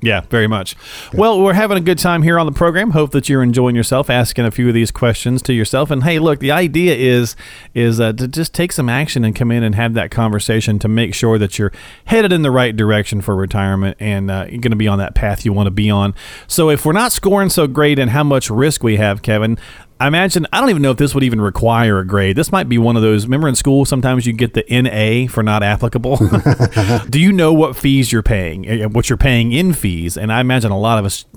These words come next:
Speaker 1: truly have no idea.
Speaker 2: Well, the important question is most people don't pay attention to fees, but others think they know. But there's a real good example here, and there's an article written by Forbes, and it's called The Real Cost of Mutual Funds. And what it does is give you all the hidden fees that people are not aware of.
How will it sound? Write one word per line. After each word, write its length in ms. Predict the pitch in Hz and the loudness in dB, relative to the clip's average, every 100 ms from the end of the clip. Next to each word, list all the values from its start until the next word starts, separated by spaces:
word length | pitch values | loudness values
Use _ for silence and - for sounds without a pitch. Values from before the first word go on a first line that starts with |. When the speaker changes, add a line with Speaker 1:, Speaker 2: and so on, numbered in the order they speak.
| - | -6
Speaker 1:
truly 380 | - 135 101 | 0 2 2
have 180 | 92 92 | -2 -6
no 140 | 92 80 | -6 -8
idea. 360 | 78 - 53 - - | -10 -12 -16 -18 -6
Speaker 2:
Well, 500 | 104 117 113 110 - - - | 2 4 4 2 -2 -12 -8
the 300 | 135 147 156 | -4 2 2
important 420 | 131 165 151 127 | 4 2 2 2
question 420 | 139 127 - 131 | 2 2 2 4
is 240 | 120 107 123 | 4 4 4
most 260 | 147 151 | 2 2
people 360 | 143 123 117 101 - 117 | 2 4 2 0 -4 0
don't 260 | 123 113 | 2 2
pay 120 | 123 | 2
attention 500 | 107 - 127 131 110 101 | 2 2 2 2 0 0
to 120 | 95 | -2
fees, 380 | - 147 123 104 | 0 4 4 4
but 240 | 98 - _ - | 0 -2 _ -2
others 420 | 131 120 110 - | 0 2 2 -2
think 320 | - 143 135 | 0 2 2
they 180 | - 98 | 2 2
know. 380 | 95 113 104 92 - - - - - - | 4 4 4 0 -6 -20 -20 -20 -20 -4
But 140 | - 110 | -2 2
there's 160 | 123 110 | 2 4
a 60 | |
real 200 | 123 196 | 4 4
good 180 | 151 143 | 4 4
example 520 | 120 104 113 117 113 | 2 2 4 4 2
here, 160 | 92 98 | 2 2
and 80 | 98 | 4
there's 140 | 107 | 4
an 140 | 104 107 | 2 2
article 460 | 143 180 170 131 | 2 2 2 2
written 280 | 113 123 120 | 4 4 4
by 220 | 104 101 | 2 2
Forbes, 500 | 95 - 113 98 92 | 0 0 4 4 2
and 100 | 95 95 | 2 0
it's 120 | - | -2
called 400 | - 117 113 104 | 0 2 4 2
The 100 | 98 | 2
Real 300 | 104 135 127 | 4 4 4
Cost 480 | - 120 110 110 - | 0 0 2 2 0
of 60 | |
Mutual 380 | 95 98 - 92 | 2 2 2 -4
Funds. 320 | 95 85 90 - | -6 -8 -8 -2
And 160 | 107 | 2
what 100 | 123 | 4
it 160 | 147 117 | 4 4
does 200 | 127 139 | 2 4
is 200 | 110 104 | 4 2
give 240 | 107 123 120 | 2 4 6
you 140 | 107 | 4
all 280 | - 110 131 | 2 0 2
the 140 | 135 | 2
hidden 320 | 95 123 143 120 | 2 2 2 2
fees 400 | - 92 95 107 | 2 2 2 0
that 160 | 98 | -2
people 280 | - - 101 | 0 0 0
are 200 | - 101 | 0 2
not 260 | 101 113 135 | 4 4 2
aware 360 | 95 104 107 | 2 2 2
of. 180 | 78 - | 0 -8